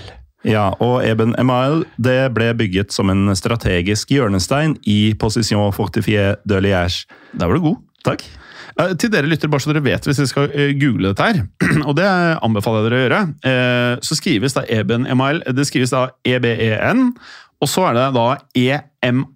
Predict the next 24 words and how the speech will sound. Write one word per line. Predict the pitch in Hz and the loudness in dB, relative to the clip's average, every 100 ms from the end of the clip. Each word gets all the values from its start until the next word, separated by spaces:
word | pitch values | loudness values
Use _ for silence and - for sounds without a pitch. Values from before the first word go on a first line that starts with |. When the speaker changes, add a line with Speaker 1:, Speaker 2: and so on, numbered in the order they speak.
| - | -2
Speaker 2:
A | 139 202 135 - _ - | 0 2 -2 -8 _ -2
E | 117 | 0
L. | 101 110 - - 131 | 0 -2 -4 -2 0
Speaker 1:
Mm. | 107 78 | 2 0
Speaker 2:
Mm. | 113 101 - _ _ - | -2 -2 -6 _ _ -2
Speaker 1:
Korrekt. | 90 67 - - - - _ 143 | -2 -4 -14 -20 -20 -20 _ -2
Og | 139 143 | 0 0
arbeidet | 143 - 156 113 104 120 127 | 0 0 0 2 2 0 0
på | 139 | 0
det | 123 | 0
som | 143 | 0
skulle | 139 160 131 233 | 0 2 2 2
bli | 147 135 131 127 | 2 2 2 0
Eben | 113 107 110 113 | 0 0 0 2
Emael | 113 110 117 120 113 | 2 2 0 0 0
gikk, | 110 - - | -2 -2 -2
eh, | 117 107 | 0 0
for | 135 - | -2 0
alvor | 160 110 104 104 | 0 2 2 0
i | 117 110 | 0 0
gang | 107 117 | 0 2
i | 117 | 0
nitten | 123 - 107 | 0 0 -2
trettito, | - 104 127 - 170 208 | 0 -2 -2 0 2 2